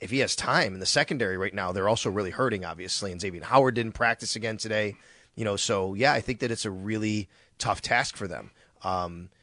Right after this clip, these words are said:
you know, so I, I think that Vic Fangio's gotta figure out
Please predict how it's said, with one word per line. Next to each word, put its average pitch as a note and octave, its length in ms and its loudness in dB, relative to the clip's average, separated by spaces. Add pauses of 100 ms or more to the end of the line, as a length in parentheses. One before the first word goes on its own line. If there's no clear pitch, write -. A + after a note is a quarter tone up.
you A2 80 -4
know, G#2+ 120 2
so - 180 -2
I, - 160 2
I A#2 120 2
think C#3 220 2
that A2 120 -2
Vic G#2+ 160 -6
Fangio's G#2 400 -4
gotta G2+ 160 0
figure G2 440 -2
out F#2+ 280 0